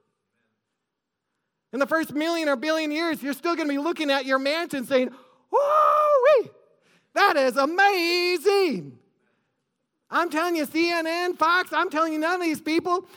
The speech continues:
have seen anything like it. And if you had that here on earth, there would be news all over you, especially if you're a Christian.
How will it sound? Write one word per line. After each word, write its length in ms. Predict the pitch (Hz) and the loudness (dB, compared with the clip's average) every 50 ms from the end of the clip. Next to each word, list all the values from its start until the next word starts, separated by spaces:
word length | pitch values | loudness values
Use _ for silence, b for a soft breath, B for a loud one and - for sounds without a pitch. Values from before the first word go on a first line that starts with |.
| B B | B B
have 200 | B 285 294 269 | B -2 -2 -2
seen 260 | - - 294 320 330 330 | -2 -2 -4 -2 -2 -2
anything 380 | 320 330 339 - - 311 285 | -2 -2 -4 -4 -4 -4 -2
like 300 | 269 277 294 330 339 - | 0 2 2 2 0 0
it. 160 | 381 392 381 359 B B B | -4 -6 -6 -8 B B B
And 160 | - 269 269 | 2 2 2
if 140 | 262 220 190 | 2 -2 -2
you 160 | 285 339 381 | -2 -2 -2
had 300 | 294 247 269 294 311 285 | -2 0 0 -2 0 0
that 160 | 330 330 311 | -2 -2 -2
here 180 | 269 269 330 330 | -4 -2 0 2
on 120 | 302 285 | 2 2
earth, 280 | 277 285 320 339 381 466 - B B 247 175 | 2 2 2 2 0 -4 -8 B B -18 -10
there 200 | 175 269 330 339 | -6 -4 -2 0
would 180 | 339 311 269 240 | 0 -2 -2 -2
be 300 | 302 294 285 269 254 B B B 202 B | -2 -2 -2 -4 -6 B B B -18 B
news 440 | B 190 262 320 349 359 370 320 285 | B -2 0 2 2 2 2 4 4
all 260 | 311 320 339 349 330 | 4 4 4 2 2
over 220 | 311 320 330 320 330 | 2 0 0 0 -2
you, 180 | 339 339 339 | -2 -2 -2
especially 460 | 294 - - 294 311 339 320 - 208 | -4 -4 -2 -2 -2 -2 -2 -4 -4
if 80 | - 190 | -4 -4
you're 200 | 254 285 320 294 | -4 -2 0 0
a 60 | 226 | 0
Christian. 580 | - - 285 311 277 - - - 202 165 139 | 0 0 0 0 -2 -2 -4 -4 -4 -4 -4